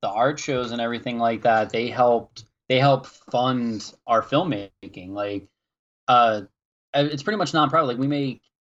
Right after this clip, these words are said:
no money, no pocket money with it. Everything goes into the next project,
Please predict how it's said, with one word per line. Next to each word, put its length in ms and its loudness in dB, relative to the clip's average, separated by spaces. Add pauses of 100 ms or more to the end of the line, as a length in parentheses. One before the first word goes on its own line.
no 280 0
money, 240 0
no 160 2
pocket 360 -2
money 220 -6
with 220 -6
it. 100 -2
Everything 400 -4
goes 260 -2
into 240 -4
the 80 -2
next 280 -4
project, 720 0